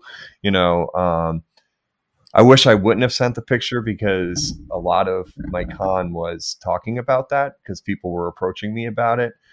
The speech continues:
And so I was trying to put it past me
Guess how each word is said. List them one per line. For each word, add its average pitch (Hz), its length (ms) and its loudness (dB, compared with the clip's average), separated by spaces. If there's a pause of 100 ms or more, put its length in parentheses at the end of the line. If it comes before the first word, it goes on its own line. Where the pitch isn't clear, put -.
(240)
And 90 180 -4
so 95 180 0
I 87 120 2
was 95 160 -4
trying 101 240 -2
to 95 80 -4
put 101 200 -2
it 80 120 -10
past 95 480 -6
me 151 260 -10